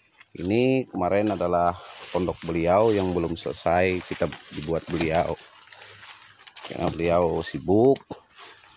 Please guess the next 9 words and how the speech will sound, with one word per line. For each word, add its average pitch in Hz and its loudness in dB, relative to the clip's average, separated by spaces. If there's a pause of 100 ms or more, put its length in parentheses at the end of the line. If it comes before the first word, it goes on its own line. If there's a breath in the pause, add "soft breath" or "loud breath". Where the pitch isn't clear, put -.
(140 loud breath)
ada - -4
pekerjaan 82 -2
mengukir, 85 2 (1120 loud breath)
jadi 87 -6
beliau 92 4
belum 90 0
sempat - -6
ke 87 -8
sini. 85 -2